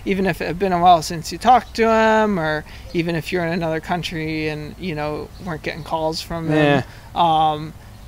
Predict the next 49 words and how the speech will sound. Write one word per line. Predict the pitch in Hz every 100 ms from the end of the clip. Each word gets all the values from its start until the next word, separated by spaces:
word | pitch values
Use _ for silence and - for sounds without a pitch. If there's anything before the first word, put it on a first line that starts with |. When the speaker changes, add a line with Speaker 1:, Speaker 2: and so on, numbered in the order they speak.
| -
Speaker 1:
he | 214 220
was | 180
always | 175 175 170
supporting, | 170 - 170 165 165
and | 151
I | 151
think | 175
it's | 147 -
the | - 156
same | - 151 151
now | 143
Speaker 2:
So | 147 147
you |
Speaker 1:
that | 160
Speaker 2:
sorta, | 139
Speaker 1:
he's, | 127
Speaker 2:
he'll | 156 147
be | 143
out | 135
there | 135
Speaker 1:
that | 135
Speaker 2:
with | 135
Speaker 1:
he's | 135
Speaker 2:
ya? | 135
Speaker 1:
gone. | 147 -
Yeah, | 220 190 156
I | 156
think | 202 185
he's | 185 170
out | 156 -
there | 156
in | 151
spirit. | - - 156 147 147 - 160
And, | 147
Speaker 2:
Nice. | 135 123 - -
Speaker 1:
um, | 160 151 147 147 160
so, | - 175 170
so | - 175
that'll, | 165 160 156 151 - - - - 190
that'll | 175
be | 170 160
good. | 165 156 165
I |
think | 160 165 160
a | - - -
little | 185 165
extra | 147 - 165
motivation | 165 151 160 156 147 - 156 151
to | 147